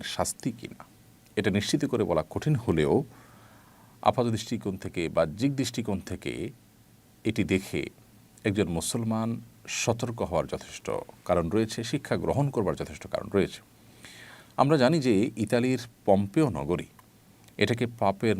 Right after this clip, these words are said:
নগরী বলা হতো। পাপ, জুলুম, সীমালঙ্ঘন, এটা এমন পর্যায়ে চলে গিয়েছে যে একটা পর্যায়ে আল্লাহ রাব্বুল আলামিন সেখানে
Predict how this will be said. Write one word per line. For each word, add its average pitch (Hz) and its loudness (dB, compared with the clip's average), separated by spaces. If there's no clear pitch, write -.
নগরী 104 2
বলা 73 2
হতো। - -10
পাপ, 139 6
জুলুম, 104 6
সীমালঙ্ঘন, 87 2
এটা 123 6
এমন 143 6
পর্যায়ে 127 0
চলে 95 2
গিয়েছে 117 0
যে 120 -2
একটা 113 -2
পর্যায়ে 135 -2
আল্লাহ 104 2
রাব্বুল 92 2
আলামিন 107 2
সেখানে 98 -4